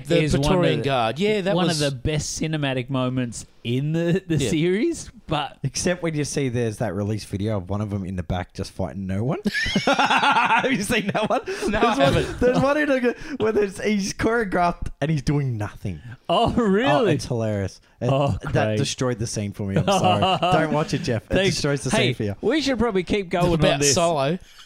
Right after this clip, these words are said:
Speaker 3: Yeah.
Speaker 2: <laughs> No, we should
Speaker 1: Well
Speaker 2: talk Solo, but this is really, we're talking Star Wars today, aren't we, Craig?
Speaker 3: Look, let's
Speaker 2: We
Speaker 3: be honest. You can't talk Solo without talking Star Wars.
Speaker 2: That's exactly
Speaker 3: It's a,
Speaker 2: right.
Speaker 3: it's a prequel film. It's a Star Wars story, for Christ's sake.
Speaker 2: That's exactly right. Now, Lord and Miller,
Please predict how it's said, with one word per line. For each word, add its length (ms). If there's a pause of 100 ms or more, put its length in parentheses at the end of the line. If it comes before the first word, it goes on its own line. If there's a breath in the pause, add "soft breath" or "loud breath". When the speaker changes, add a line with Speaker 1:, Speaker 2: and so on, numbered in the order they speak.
(100)
Speaker 3:
Yeah. 200
Speaker 2:
<laughs> 160
No, 280
we 100
should 180
Speaker 1:
Well 140
Speaker 2:
talk 100
Solo, 220
but 240
this 180
is 160
really, 240
we're 160
talking 320
Star 280
Wars 200
today, 320
aren't 220
we, 80
Craig? 240
Speaker 3:
Look, 120
let's 180
Speaker 2:
We 60
Speaker 3:
be 80
honest. 220
You 60
can't 400
talk 240
Solo 180
without 260
talking 240
Star 360
Wars. 80
Speaker 2:
That's 220
exactly 500
Speaker 3:
It's 80
a, 20
Speaker 2:
right. 100
Speaker 3:
it's 100
a 40
prequel 440
film. 220
It's 140
a 40
Star 240
Wars 140
story, 300
for 80
Christ's 420
sake. 220
Speaker 2:
That's 300
exactly 540
right. 180 (240 loud breath)
Now, 240 (640)
Lord 240
and 160
Miller, 340